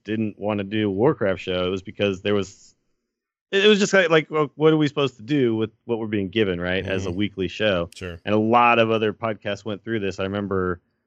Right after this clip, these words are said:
Speaker 1: Mick Montgomery, uh, doing an entire episode, uh, about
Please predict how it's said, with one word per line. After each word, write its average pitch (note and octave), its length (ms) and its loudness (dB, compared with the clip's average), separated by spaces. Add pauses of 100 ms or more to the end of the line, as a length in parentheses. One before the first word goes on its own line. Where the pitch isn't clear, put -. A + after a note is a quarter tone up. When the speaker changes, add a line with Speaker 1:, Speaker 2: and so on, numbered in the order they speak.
(200)
Speaker 1:
Mick A#2 160 0
Montgomery, G#2 800 0
uh, F#2+ 280 -6
doing A2 260 0
an G#2+ 60 -2
entire A2 480 0
episode, D#2+ 580 -10 (720)
uh, F2+ 320 -2
about F#2+ 600 -2